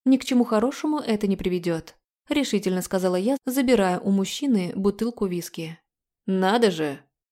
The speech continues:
Арс встретил своего ангела, а мне не так повезло. Упустил всё, что только можно, когда за лёгкими деньгами погнался». Тяжело вздохнул Ваня.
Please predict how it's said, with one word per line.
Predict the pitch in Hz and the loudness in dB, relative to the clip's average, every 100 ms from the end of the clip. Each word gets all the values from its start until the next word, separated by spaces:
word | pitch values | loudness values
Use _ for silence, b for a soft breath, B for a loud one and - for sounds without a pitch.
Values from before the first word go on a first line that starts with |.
| _ | _
Арс | 240 226 214 | 0 0 0
встретил | - - 226 208 208 | -6 0 0 2 0
своего | 220 214 226 | 2 4 4
ангела, | 247 220 190 208 196 160 160 _ | 2 0 0 0 0 -2 -6 _
а | - 214 | 0 4
мне | 214 | 4
не | 214 | 4
так | 208 180 - | 2 -2 -2
повезло. | 190 175 175 175 165 165 _ _ - | -2 -2 0 -2 -2 -6 _ _ -4
Упустил | 262 247 254 233 | 0 0 0 -2
всё, | - 254 | -2 -2
что | 208 - | -2 -2
только | 175 170 190 | -2 0 2
можно, | 202 190 160 165 | 2 2 0 -4
когда | 175 180 | -2 -2
за | 180 | 0
лёгкими | 185 180 - 185 | 0 -2 -4 -4
деньгами | 175 185 185 180 175 | -2 -2 0 -2 -2
погнался». | 175 180 175 170 - 156 165 _ _ _ _ | -2 -2 -2 -4 -6 -10 -10 _ _ _ _
Тяжело | 202 180 180 196 | -4 0 2 2
вздохнул | 240 208 190 180 175 175 | 0 -2 -4 -4 -4 -4
Ваня. | 175 170 165 160 | -4 -4 -6 -10